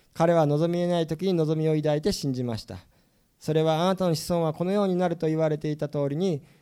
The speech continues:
彼があらゆる国の人々の父となるためでした。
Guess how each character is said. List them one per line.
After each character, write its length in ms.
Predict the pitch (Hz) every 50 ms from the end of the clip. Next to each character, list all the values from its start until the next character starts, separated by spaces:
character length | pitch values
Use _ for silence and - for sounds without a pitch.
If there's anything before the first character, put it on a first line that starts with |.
| _ _ _
彼 260 | - 175 185 185 180
が 100 | 165 156
あ 40 | 156
ら 140 | 170 180 190
ゆ 60 | 185
る 80 | 180
国 180 | 180 - 160 165
の 100 | 160 156 151
人 120 | - 165
々 240 | 156 156 151 160 160
の 80 | 151 147
父 220 | - - - -
と 80 | - 165
な 140 | 156 147
る 80 | 139 127
た 120 | - 127
め 120 | 113 110 98
で 100 | 98 95
し 80 | -
た。 140 | - - -